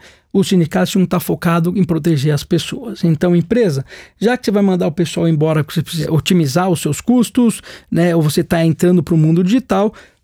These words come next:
você vai ter que fazer o quê? Não é proteger esse emprego, e sim, olha, essa pessoa que foi mandada embora, por exemplo, você vai ter que treinar ela pra que ela possa lá na frente, por exemplo, né, poder gerenciar frotas de carros autônomos ou de ônibus autônomos."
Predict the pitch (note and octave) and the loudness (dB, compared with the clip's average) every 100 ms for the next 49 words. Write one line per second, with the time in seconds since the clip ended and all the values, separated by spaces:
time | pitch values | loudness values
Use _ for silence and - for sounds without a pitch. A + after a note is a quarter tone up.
0 | - C4 - G3+ G#3 G3+ G3+ F3+ G3+ - | -2 -2 0 0 0 0 0 2 2 2
1 | D3 D#3 G3+ C4+ - - G#3+ - G3+ D#3+ | 0 2 2 0 -2 -2 -2 2 2 2
2 | E3+ D#3+ - G3 - F#3+ G3 G#3+ - G#3 | 2 2 2 0 2 2 2 0 0 2
3 | A3 A#3 E3 D#3+ D#3+ D3+ E3 - D#3+ C#3+ | 2 2 2 0 -2 -2 -2 0 -2 -2
4 | E3 E3 D#3+ D3+ G#3 F#3 F3+ F3+ E3+ F3 | -2 0 2 2 2 2 0 0 0 2
5 | F3+ F#3+ - - - - - G3+ E3+ C#3+ | 2 0 -2 -14 -20 -6 -2 0 0 -2
6 | - G3+ F#3 F#3+ F3 E3 E3+ E3+ - _ | -2 2 2 2 2 2 0 -4 -18 _
7 | F3 E3 D3 F3+ E3 - D#3 D3 E3+ D#3+ | -2 0 -2 -2 -2 0 -2 0 0 2
8 | E3+ - D#3+ D3+ D3+ E3+ D3 F3 D#3+ C3+ | 0 0 0 2 2 -2 0 0 2 2
9 | C#3+ C3 D#3 D3+ _ _ E3 E3 E3+ D#3 | 0 0 -4 -4 _ _ 0 0 0 0
10 | D#3 D3 E3 E3 D3 F3 E3 E3 D3 D3 | 2 2 2 2 2 -2 -2 0 0 0
11 | E3 E3+ E3+ D3+ D#3 F3 E3+ F3 F3+ F3+ | 0 0 0 0 2 0 0 2 2 2
12 | F3 F3 F3 D#3+ D3 C#3 D#3 F3+ F#3 A3 | 2 2 2 2 2 2 2 0 0 -2
13 | F3 D3 - | -2 -8 -20